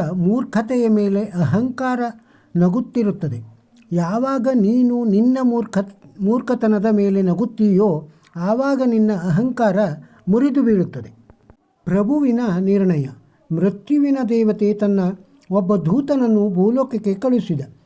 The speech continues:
ಒಬ್ಬ ಸ್ತ್ರೀ ತೀರಿ ಹೋಗಿದ್ದಳು. ಅವಳ ಆತ್ಮ ತರಬೇಕಿತ್ತು. ದೇವದೂತರು ಬಂದರು. ಅವರು ಚಿಂತೆಯಲ್ಲಿ ಬಿದ್ದರು. ಯಾಕೆಂದರೆ ಮೂರು ಚಿಕ್ಕ ಚಿಕ್ಕ ಮ-, ಹೆಣ್ಣು ಮಕ್ಕಳು, ಸದ್ಯ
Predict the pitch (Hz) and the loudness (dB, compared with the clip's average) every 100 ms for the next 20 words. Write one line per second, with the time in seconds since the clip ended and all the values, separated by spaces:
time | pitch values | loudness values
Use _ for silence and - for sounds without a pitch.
0 | _ _ - 190 214 269 247 - 214 247 | _ _ -4 -2 0 0 -2 -2 0 2
1 | 233 240 226 240 208 208 160 123 127 - | 0 -2 -2 0 2 2 -2 -4 -8 -10
2 | - _ _ 180 233 269 196 208 - 175 | -20 _ _ -2 2 2 0 -2 -10 -4
3 | 202 269 - 208 190 214 240 254 226 220 | -4 -4 -2 0 -2 -4 -2 0 0 -2
4 | - - - _ _ _ _ 151 185 254 | -8 -12 -20 _ _ _ _ -2 2 2
5 | 294 285 277 254 214 220 196 190 147 - | 0 0 0 0 0 2 2 2 -2 -6
6 | - _ _ 196 247 269 196 196 226 277 | -20 _ _ -2 0 2 0 0 0 0
7 | 302 285 240 185 139 151 127 - 196 226 | 0 0 2 0 -2 -4 -6 -8 -4 -2
8 | 226 214 208 214 175 156 - _ _ _ | 0 2 2 2 0 -4 -14 _ _ _
9 | _ _ _ _ - - 170 185 269 277 | _ _ _ _ -20 -6 2 2 4 2
10 | 247 226 214 269 269 269 233 190 202 135 | 0 -2 -2 -2 -4 -4 0 0 0 0
11 | 190 254 269 254 196 175 190 - _ _ | 2 2 0 -2 0 0 -2 -10 _ _
12 | _ _ _ _ 196 214 208 | _ _ _ _ -4 -2 0